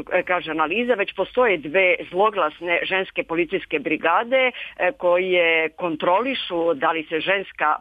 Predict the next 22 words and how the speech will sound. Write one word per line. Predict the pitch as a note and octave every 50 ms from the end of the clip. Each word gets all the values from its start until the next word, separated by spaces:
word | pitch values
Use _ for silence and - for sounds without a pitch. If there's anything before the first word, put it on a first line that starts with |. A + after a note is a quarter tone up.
| -
pop-, | F#3 F3 - - - - F#3 F3+ E3+ -
populacija | F3 E3 - E3 D#3+ D#3+ E3+ G3 G3+ - - F3+ - -
pridržava | E3 D#3 - E3+ F3+ F3+ A#3 A3+ G3 E3+ D#3+
strogih | D3+ - E3+ F3+ F3+ D#3+ E3 D3+ - -
pravila | E3+ E3 E3 D#3 D#3+ D#3+ D3 C#3+ D#3 - -
šerijata. | - - - F3 D3 C#3+ D#3+ D3+ D#3+ - - - D4 C#4 - - - - - -
Međutim, | A3 B3 A#3+ C4+ E4 D#4 - D4+ C#4 C4 A#3 G3+ E3 F3 -
kao | G3 F#3
što | F#3 - F3+
si | - - F3+
rekao, | G3 A#3+ - - C#4 B3+ A#3+ A3 G3+ - -
e, | F#3 F3+ F3 F3 E3 -
u | F3 E3+
analizi | E3 D#3+ D#3 D#3+ G3 B3 C4 B3+ A#3 G#3 -
se | - F#3+ F#3 F#3 - - F#3+ F#3 E3 F3 E3+ -
posebno | A3+ C#4 D4 - E4+ E4 C#4 A#3 - -
obraća, | - A#3 A#3 A#3 C4+ B3+ B3 - - A3 G3+ F#3
e, | - - - - - - - - F3 - _
pažnja | - D3 C#3+ D#3+ D#3+ A3 A#3 C4 C#4 C4+ C4+ - - - E3
na | D#3 D#3 E3 F#3
to, | F#3 - - C#4+ C#4+ C#4+ C4+ -
e, | - F#3